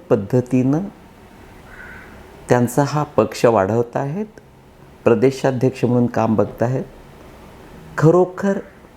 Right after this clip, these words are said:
मनापासून खूप कौतुक वाटतं. अलीकडे बारीक होण्याचं फॅड वाढलं आहे. ज्याला त्याला बारीक व्हायचं आहे, आपलं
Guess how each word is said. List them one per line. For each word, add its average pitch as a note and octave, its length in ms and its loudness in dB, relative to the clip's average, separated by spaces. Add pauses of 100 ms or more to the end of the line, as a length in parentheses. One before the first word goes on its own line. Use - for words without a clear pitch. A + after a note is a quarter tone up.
(100)
मनापासून B2 760 2 (640)
खूप - 200 -2
कौतुक - 480 0
वाटतं. - 300 -6 (1300)
अलीकडे B3+ 920 2 (1200)
बारीक B2+ 400 4
होण्याचं F#3 400 2
फॅड D#3 440 0 (520)
वाढलं F2 380 0
आहे. D2+ 260 -10 (460)
ज्याला C3+ 280 4
त्याला D#3+ 320 2
बारीक B2 340 0 (120)
व्हायचं F#2 320 -4
आहे, A2+ 240 -2 (580)
आपलं D3+ 440 2